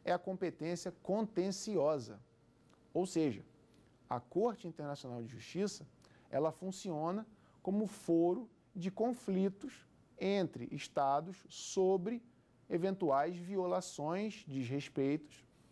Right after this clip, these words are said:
em, no tocante às fontes do direito internacional.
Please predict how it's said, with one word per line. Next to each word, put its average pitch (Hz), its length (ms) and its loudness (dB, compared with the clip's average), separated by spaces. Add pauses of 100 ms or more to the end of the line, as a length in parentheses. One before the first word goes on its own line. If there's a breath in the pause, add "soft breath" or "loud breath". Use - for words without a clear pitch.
(440 soft breath)
em, 170 420 0
no 170 140 0
tocante 165 760 -2
às 160 260 2
fontes 226 640 -2
do 220 100 -4
direito 180 380 2
internacional. 175 680 -2